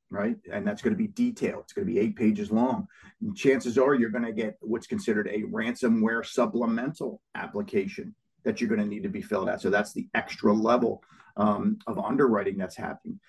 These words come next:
You know, and be aware, 'cause some carriers are requesting a short form renewal application.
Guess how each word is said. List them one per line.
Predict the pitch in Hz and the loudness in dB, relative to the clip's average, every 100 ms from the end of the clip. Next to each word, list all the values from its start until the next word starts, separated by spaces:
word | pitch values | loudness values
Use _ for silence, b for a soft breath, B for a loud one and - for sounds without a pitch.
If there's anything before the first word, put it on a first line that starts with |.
| b b | b b
You | - | 0
know, | 220 | 2
and | 220 - | 0 4
be | 147 | 8
aware, | 165 156 123 98 | 8 8 6 4
'cause | 107 - | -4 -2
some | 143 165 | -2 0
carriers | 160 143 139 127 107 110 | 0 2 2 2 0 -2
are | 110 | -2
requesting | 107 131 127 - | -2 0 0 0
a | 107 | -4
short | - - 123 135 - | -4 -2 0 0 -4
form | - 208 120 135 | -4 -2 0 0
renewal | 113 104 107 127 | 2 2 2 0
application. | 139 165 160 160 180 185 196 | -2 -4 -4 -4 -2 -4 -6